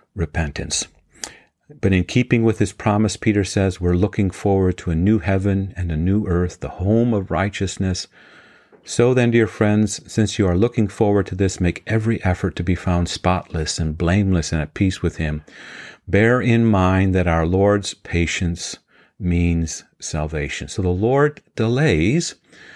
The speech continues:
uh, out of kindness and goodness for the rest of the world who does not know of Christ, who does not believe the preaching of repentance like in the days of Noah. He wants more to come into the ark,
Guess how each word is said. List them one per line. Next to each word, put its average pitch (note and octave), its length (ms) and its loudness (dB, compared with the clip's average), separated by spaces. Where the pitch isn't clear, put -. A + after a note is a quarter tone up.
uh, G#2 300 -2
out A2 80 -2
of G2+ 140 -2
kindness C3+ 840 0
and F#2+ 240 -2
goodness C#3 480 -2
for G2+ 480 -2
the G#2 140 -2
rest G#2+ 340 -2
of G#2 100 0
the G#2 80 2
world A#2+ 320 0
who A2 80 0
does G#2 240 0
not G#2 240 -2
know G#2+ 260 -2
of F#2 120 -6
Christ, - 460 -16
who F#2+ 280 2
does G2 220 2
not F#2+ 240 0
believe F#2+ 500 2
the F#2 80 -6
preaching G2 480 -2
of D#2 100 -4
repentance F2+ 600 -4
like D#2 180 -4
in G2 120 -2
the F2 80 0
days F2 380 0
of D2+ 100 -6
Noah. F2 320 -2
He A#2 80 2
wants G#2+ 320 0
more F#2 500 2
to - 140 -6
come - 320 -4
into G#2+ 600 0
the F#2+ 320 0
ark, - 520 -6